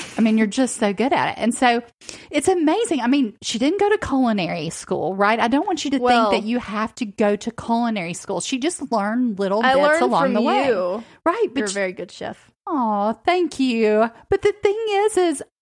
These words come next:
Speaker 1: I didn't even go to culinary school. Now, I grew up in my family's restaurant, but here's the thing. I learned the same way,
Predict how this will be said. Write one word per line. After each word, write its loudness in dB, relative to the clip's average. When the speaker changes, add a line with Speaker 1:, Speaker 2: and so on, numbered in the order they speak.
Speaker 1:
I 2
didn't 2
even 0
go 0
to -2
culinary -6
school. -4
Now, 2
I 2
grew 0
up 0
in 0
my 2
family's -4
restaurant, 0
but 4
here's -2
the 2
thing. 0
I 2
learned 0
the 0
same 2
way, -2